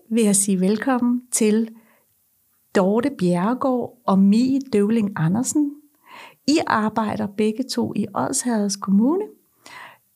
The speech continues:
Og, øh, vil I ikke starte med at fortælle, hvem I er, hvad I laver, og ikke mindst,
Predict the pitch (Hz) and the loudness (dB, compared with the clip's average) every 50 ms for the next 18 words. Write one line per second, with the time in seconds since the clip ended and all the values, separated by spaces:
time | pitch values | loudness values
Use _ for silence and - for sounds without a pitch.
0 | _ - 240 240 233 233 226 220 220 214 208 202 196 190 190 185 190 - 185 202 | _ 0 2 2 4 4 4 2 2 4 4 4 4 2 2 0 -2 -4 -2 0
1 | 240 254 262 277 285 277 285 311 320 311 359 339 - - - - 226 190 185 196 | 2 2 4 4 4 4 4 2 2 2 0 0 0 0 0 0 0 0 2 2
2 | 214 247 254 320 285 254 247 233 226 - 202 196 - 190 202 - - 247 269 269 | 0 0 0 2 2 2 2 2 0 -2 -6 -6 -6 -6 -4 0 0 0 0 2
3 | 269 285 294 294 285 - - - - - _ _ - 185 196 214 190 - - - | 0 -2 -2 -4 -6 -16 -20 -20 -20 -20 _ _ -4 0 2 2 2 2 0 -2
4 | - - - 220 247 269 302 311 294 - - _ 208 208 202 - 185 175 165 165 | -2 0 0 2 2 2 0 -2 -4 -8 -14 _ -4 -4 -4 -2 -2 -2 0 0
5 | 170 180 190 202 226 247 262 269 269 262 - _ _ _ _ _ - - - - | 0 2 2 2 2 0 0 -2 -2 -6 -10 _ _ _ _ _ -8 -8 -8 -4
6 | - 254 302 320 320 330 294 254 240 233 226 - - | -2 0 0 2 2 2 2 4 4 2 2 0 -4